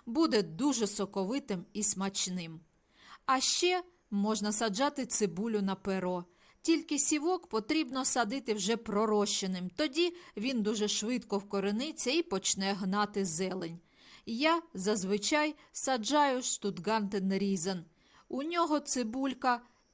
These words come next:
дає гідне перо десь через двадцять п'ять-тридцять днів. Це якраз для наших осінніх салатів. А ще на продаж я сію кінзу, шпинат та рукколу.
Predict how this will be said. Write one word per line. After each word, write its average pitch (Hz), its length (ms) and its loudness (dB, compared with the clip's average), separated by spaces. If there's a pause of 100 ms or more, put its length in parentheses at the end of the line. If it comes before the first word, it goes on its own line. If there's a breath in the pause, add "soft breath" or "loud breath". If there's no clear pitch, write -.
(180)
дає 208 360 0
гідне 277 480 0
перо 269 460 0
десь 226 540 2
через 233 540 2 (280)
двадцять 196 580 -2
п'ять-тридцять 196 840 -2
днів. 180 260 -6 (460 soft breath)
Це 392 200 2
якраз 254 560 0
для 202 360 -2 (160)
наших 208 520 -4
осінніх 190 560 4
салатів. 185 680 0 (500 loud breath)
А 311 140 0
ще 359 440 0 (600)
на 208 160 -2
продаж 302 640 -2 (100)
я 208 340 -2
сію 202 460 8
кінзу, 269 640 -4
шпинат 208 600 -2 (280)
та 208 160 0
рукколу. 175 640 -8